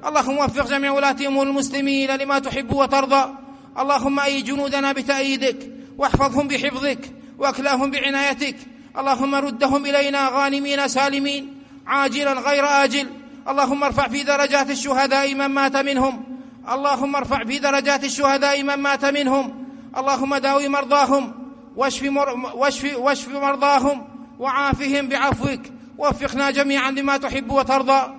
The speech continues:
ربنا آتنا في الدنيا حسنة، وفي الآخرة حسنة، وقنا عذاب النار.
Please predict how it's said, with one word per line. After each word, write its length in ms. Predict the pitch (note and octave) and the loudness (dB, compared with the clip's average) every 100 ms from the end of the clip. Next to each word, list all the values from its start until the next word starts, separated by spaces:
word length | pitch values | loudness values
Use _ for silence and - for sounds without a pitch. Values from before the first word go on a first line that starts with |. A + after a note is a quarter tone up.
| - - - | -18 -18 -4
ربنا 520 | D4 A3+ C4+ C4+ C4+ | -4 0 0 2 2
آتنا 320 | C4 C#4+ C#4+ | 0 -2 -2
في 80 | A#3 | -2
الدنيا 320 | C4+ C#4 C#4 | -4 -2 -2
حسنة، 480 | C4 C4+ C#4 C#4 B3+ - - - - | 0 0 2 0 0 -8 -16 -16 -6
وفي 200 | C4 C#4 | 2 4
الآخرة 540 | C#4+ C#4 C#4+ C4 C#4 | 4 2 0 0 0
حسنة، 480 | A#3+ C4+ C#4+ C#4 G#3 - - - | -2 2 2 0 -4 -12 -20 -6
وقنا 360 | D4 G#3+ C#4 | -4 0 0
عذاب 420 | C#4+ C4+ C#4 C#4 C#4 | 0 0 0 0 0
النار. 380 | C#4 C#4+ C#4 | 2 2 2